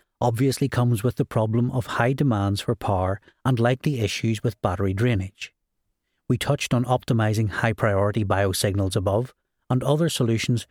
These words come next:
could be to look at alternatives to power generation through, for example, the use of kinetic and thermal energy. The advent of mobile health will most certainly move us away from disease-centered care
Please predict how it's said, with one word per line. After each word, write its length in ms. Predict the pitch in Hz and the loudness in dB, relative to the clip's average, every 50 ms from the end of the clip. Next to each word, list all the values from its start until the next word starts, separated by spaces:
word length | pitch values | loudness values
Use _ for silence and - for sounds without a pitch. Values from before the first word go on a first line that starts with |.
| _ _ _ - | _ _ _ -4
could 180 | - 147 147 | -2 0 0
be 120 | 139 185 175 | 0 0 0
to 120 | - 156 | 0 0
look 220 | 139 123 127 - 135 | 0 2 0 0 -2
at 100 | - - | -2 -2
alternatives 680 | 131 131 123 - - 127 147 160 156 - 127 110 - - | -2 -2 -2 -2 -2 0 0 0 0 0 -2 -2 -2 -4
to 80 | - | -6
power 260 | - - 117 110 104 | -4 0 0 0 2
generation 720 | 101 98 107 90 90 92 107 131 131 123 - - 87 - - _ _ _ _ _ _ _ - | 2 0 0 0 0 2 2 0 0 -2 -4 -6 -8 -8 -12 _ _ _ _ _ _ _ -2
through, 220 | - 156 117 92 | 0 2 2 0
for 200 | - - - 110 | 0 -2 0 0
example, 460 | 107 104 98 113 104 101 95 - 117 | 0 0 0 0 0 0 -2 -2 -2
the 100 | 110 107 | -2 -2
use 300 | 104 98 117 120 117 - - | -2 0 0 0 -2 -2 -6
of 160 | - 123 - | -8 -8 -6
kinetic 520 | - - 120 113 98 95 - 107 - - - | -4 -2 0 0 0 0 -2 -4 -6 -6 -4
and 140 | 143 131 123 | -2 -2 -2
thermal 380 | - - 120 98 92 90 90 92 | 0 -2 -2 -2 -2 -2 -2 0
energy. 420 | 104 123 131 123 - - - - _ _ _ _ _ _ _ _ _ _ _ _ _ _ _ _ _ _ _ _ _ _ _ _ _ | 0 2 0 0 -2 -6 -10 -12 _ _ _ _ _ _ _ _ _ _ _ _ _ _ _ _ _ _ _ _ _ _ _ _ _
The 160 | - 117 110 | -2 0 2
advent 420 | 113 131 143 143 151 175 170 160 - | 2 2 2 2 2 2 2 2 0
of 160 | 151 117 - | 0 0 0
mobile 360 | 135 127 117 113 113 110 104 | 0 0 2 2 0 0 0
health 420 | 95 90 104 90 80 - - _ _ | 0 0 0 -2 -2 -4 -8 _ _
will 140 | - 117 113 | -2 0 0
most 320 | 110 110 117 110 104 - - | 2 2 0 0 0 0 0
certainly 400 | - 127 131 - 160 147 139 127 | 0 0 0 2 2 2 2 2
move 240 | 120 127 120 98 | 2 2 2 0
us 140 | 110 101 - | 0 0 0
away 460 | 110 95 101 113 120 113 95 92 92 - - | 0 0 0 0 0 0 0 -2 -6 -4 -2
from 220 | 113 110 113 104 | -2 0 0 0
disease-centered 1000 | 101 120 110 101 110 127 120 113 110 101 - - 120 110 98 - 110 101 98 - | 0 0 2 2 2 2 2 0 0 -2 -2 -2 -2 -2 0 -2 -2 -2 -2 -2
care 440 | - 131 127 107 87 85 - - | -2 0 0 0 -2 -4 -6 -10